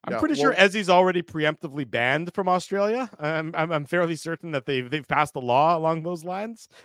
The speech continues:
Speaker 1: Um, but, uh, nonetheless, uh, Jordan, congratulations! You're the winner of the Tough Duck hardest hitting comment,
Speaker 2: Yeah.
Speaker 1: uh,
Speaker 2: It
Speaker 1: for
Speaker 2: might, it
Speaker 1: tonight.
Speaker 2: might, might cost a little bit more to ship it to Australia than it would to ship it to, you know, Selkirk or, or Steinbach.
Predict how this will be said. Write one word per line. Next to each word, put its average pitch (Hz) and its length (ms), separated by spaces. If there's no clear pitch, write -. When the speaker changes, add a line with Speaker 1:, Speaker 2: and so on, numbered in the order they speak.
Speaker 1:
Um, 123 240
but, 131 300
uh, 139 200
nonetheless, 185 680
uh, 143 200
Jordan, 170 440
congratulations! 170 800
You're 143 100
the 139 100
winner 143 240
of 120 100
the 123 80
Tough 143 300
Duck 127 180
hardest 127 320
hitting 120 200
comment, 120 440
Speaker 2:
Yeah. 95 60
Speaker 1:
uh, 127 120
Speaker 2:
It - 40
Speaker 1:
for 196 60
Speaker 2:
might, 247 120
it - 100
Speaker 1:
tonight. 170 160
Speaker 2:
might, 170 100
might 247 220
cost 165 360
a 160 60
little 143 240
bit 135 180
more 127 300
to 127 140
ship - 300
it 131 160
to 123 140
Australia 127 540
than 117 140
it 113 100
would 117 280
to 101 220
ship - 280
it 131 160
to, 110 200
you 104 160
know, 104 100
Selkirk 127 720
or, 101 240
or 104 180
Steinbach. 123 680